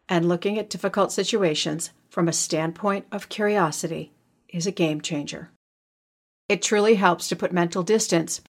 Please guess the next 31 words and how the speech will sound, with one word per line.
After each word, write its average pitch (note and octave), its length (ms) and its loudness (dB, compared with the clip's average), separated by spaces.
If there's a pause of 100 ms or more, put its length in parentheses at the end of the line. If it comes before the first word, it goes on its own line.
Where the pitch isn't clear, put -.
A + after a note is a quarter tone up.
(140)
between F#3 400 0
you E3+ 340 2 (320)
and E3 180 4
the E3+ 80 4
mistake. - 540 -6 (720)
It F3+ 140 4
enables E3+ 400 4
you F3 100 4
to - 180 -6
analyze E3 520 4
what - 180 -2
went E3+ 200 2
wrong G3+ 360 4 (400)
and F3 200 2
pivot A#3+ 460 4 (120)
for G3+ 240 6
a F3 60 8
better F3 320 2
approach F#3 480 -2
to F3+ 100 -2
the F3 80 0
problem, E3 560 -6 (800)
one F#3 200 2
that E3+ 140 -2
may A#3 200 6
help F#3 300 2
you F3+ 200 0
avoid F#3+ 320 2
the F3 60 -4
problem F3 380 0
altogether F3 680 0